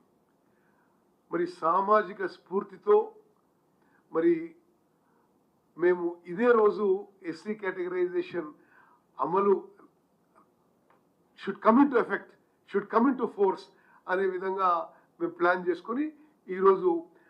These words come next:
మరి ప్రకటించడం జరుగుతుంది. జియో నెంబర్ నైన్ dated ఫోర్టీన్త్ ఏప్రిల్ ట్వంటీ ట్వంటీ ఫైవ్. The following notification will be published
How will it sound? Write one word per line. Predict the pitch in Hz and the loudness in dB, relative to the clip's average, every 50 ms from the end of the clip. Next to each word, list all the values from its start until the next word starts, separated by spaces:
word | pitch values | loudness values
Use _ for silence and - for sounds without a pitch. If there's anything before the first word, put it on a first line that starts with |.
| _ _ _ _ - | _ _ _ _ -4
మరి | 160 165 160 156 156 165 165 - - _ _ - | 0 0 2 0 0 -4 -8 -14 -18 _ _ -4
ప్రకటించడం | 156 165 160 165 165 170 - - 175 156 151 | -2 -2 -2 -2 -4 -8 -6 -6 -6 -6 -6
జరుగుతుంది. | 156 160 165 165 147 135 117 117 113 _ _ _ _ _ _ _ _ _ _ _ _ - 127 120 | -8 -10 -10 -10 -12 -14 -14 -14 -20 _ _ _ _ _ _ _ _ _ _ _ _ -20 -20 -12
జియో | - 165 208 226 233 226 226 | -6 -2 2 4 4 4 4
నెంబర్ | 214 208 220 214 202 185 170 170 | 2 2 0 0 0 -2 -2 0
నైన్ | 180 202 220 254 269 254 - - _ _ _ _ 135 156 | 2 2 2 0 -2 -6 -14 -18 _ _ _ _ 0 2
dated | 185 190 190 202 214 208 208 - - _ _ _ | 2 2 4 2 0 0 -2 -8 -20 _ _ _
ఫోర్టీన్త్ | - 175 185 180 190 226 233 226 226 214 185 | -2 -2 -2 0 -2 -4 -6 -6 -4 -4 -4
ఏప్రిల్ | 180 180 185 202 208 214 - | -4 -2 0 0 0 0 -2
ట్వంటీ | - 175 175 175 175 190 190 190 | -4 -4 -4 -4 -6 -10 -10 -8
ట్వంటీ | 165 165 160 165 160 - - | -8 -8 -8 -8 -10 -4 -2
ఫైవ్. | 165 156 - - - - _ _ _ _ _ _ _ _ _ _ _ _ _ _ _ _ _ _ _ _ _ _ _ _ _ _ _ _ _ _ _ _ - | 0 0 -2 -4 -12 -20 _ _ _ _ _ _ _ _ _ _ _ _ _ _ _ _ _ _ _ _ _ _ _ _ _ _ _ _ _ _ _ _ -4
The | 165 165 - | -4 -2 2
following | 170 185 208 233 240 240 220 202 | 4 4 6 6 4 4 4 4
notification | 208 208 220 185 180 208 - 208 214 - - 220 240 240 240 240 - - | 4 4 2 -2 -12 -8 -6 -6 -6 -4 -4 -4 -4 -4 -4 -6 -6 -4
will | 165 185 180 185 | -4 -2 -2 -2
be | 190 185 - 180 | -4 -4 0 0
published | 180 175 185 208 240 247 - - | 0 0 0 -2 -4 -4 -6 -8